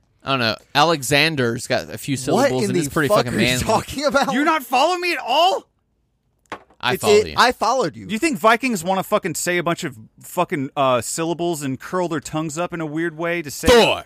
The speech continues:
Speaker 3: just to be able to say, like, "Bring me that fucking elk head over here, please"?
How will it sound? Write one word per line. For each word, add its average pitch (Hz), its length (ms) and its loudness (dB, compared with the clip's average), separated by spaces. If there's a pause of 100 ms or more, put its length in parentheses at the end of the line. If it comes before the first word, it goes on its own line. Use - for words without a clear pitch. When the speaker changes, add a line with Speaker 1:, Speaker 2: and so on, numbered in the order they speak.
(100)
Speaker 3:
just 196 180 -6
to 202 80 -8
be 175 160 0
able 170 140 0
to 151 80 -6
say, 175 280 -2
like, 151 300 -2
"Bring 160 200 -2
me 170 100 -4
that 156 140 -4
fucking 165 400 -8
elk 143 280 -6
head 170 260 -10
over 185 240 -10
here, 196 180 -10
please"? 202 380 -14